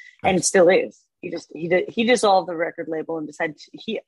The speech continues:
Speaker 1: he also decided he wanted to do more music. So he has his own band, and we have a band together, and, like, we just pursue music together, and it's really, really beautiful. So, um, but we didn't,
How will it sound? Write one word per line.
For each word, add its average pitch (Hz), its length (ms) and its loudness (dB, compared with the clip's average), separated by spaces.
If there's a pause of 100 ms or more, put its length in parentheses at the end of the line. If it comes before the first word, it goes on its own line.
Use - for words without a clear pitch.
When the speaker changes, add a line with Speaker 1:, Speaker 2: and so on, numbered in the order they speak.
Speaker 1:
he 277 220 -4
also 240 260 4
decided - 420 -2
he 190 120 -6
wanted 160 240 -6
to 156 80 -10
do 156 140 -6
more 156 200 -8
music. - 460 -12
So 165 280 4 (300)
he 240 80 2
has 294 160 4
his 285 140 -2
own 254 160 2
band, 247 500 2
and 185 460 -6
we 208 100 -4
have 208 160 -8
a 202 60 -6
band 190 240 -4
together, 214 520 2
and, 175 440 -6
like, 175 240 -2
we 208 80 -6
just - 200 -8
pursue 208 360 -4
music 185 340 -6
together, - 320 -8
and 98 100 -12
it's - 220 -20
really, 160 160 -6
really 147 180 -6
beautiful. - 500 -6 (480)
So, 185 460 4
um, 156 480 -4 (220)
but 214 160 0
we 240 140 0
didn't, 349 340 -4